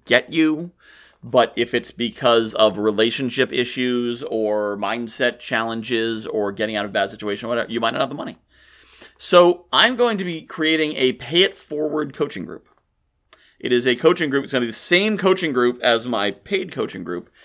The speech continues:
except it's not for business owners. Uh, it is, it, it is for people who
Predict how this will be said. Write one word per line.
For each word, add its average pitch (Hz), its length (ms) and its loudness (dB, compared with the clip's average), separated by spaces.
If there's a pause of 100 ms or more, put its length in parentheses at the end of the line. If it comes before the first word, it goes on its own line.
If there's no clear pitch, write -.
(340)
except 139 500 0 (220)
it's - 280 0 (400)
not 131 360 2
for 147 200 4
business 110 340 -2
owners. - 360 -14 (760)
Uh, 104 380 -2 (140)
it 117 100 0
is, 113 400 -4 (880)
it, - 140 0
it 117 120 4
is 113 220 2
for 113 300 0
people 113 560 -2 (140)
who 117 440 0